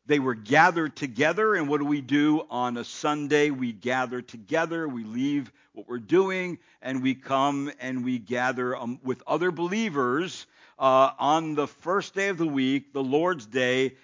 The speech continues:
in a designated place, and that place could be anywhere. It doesn't have to be in a building. It could be anywhere.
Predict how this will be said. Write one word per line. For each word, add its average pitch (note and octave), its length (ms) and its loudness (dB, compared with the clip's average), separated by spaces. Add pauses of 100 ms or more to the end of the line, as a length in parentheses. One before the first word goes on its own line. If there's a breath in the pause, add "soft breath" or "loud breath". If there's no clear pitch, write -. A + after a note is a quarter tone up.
in C3+ 140 -2
a C#3 80 2
designated E3+ 960 -2
place, C3 460 -2
and C3+ 100 -8
that C#3+ 140 -4
place D3+ 260 -4
could C#3+ 160 -8
be D3+ 180 -8
anywhere. B2+ 400 -4
It B2 40 -4
doesn't A#2+ 200 -8
have C3+ 120 -8
to A#2+ 80 -18
be C3 200 -8
in C3+ 80 -6
a C3+ 40 -6
building. C3 540 -6 (200 soft breath)
It - 100 -20
could C3 140 -6
be B2+ 220 -4
anywhere. C#3+ 760 -2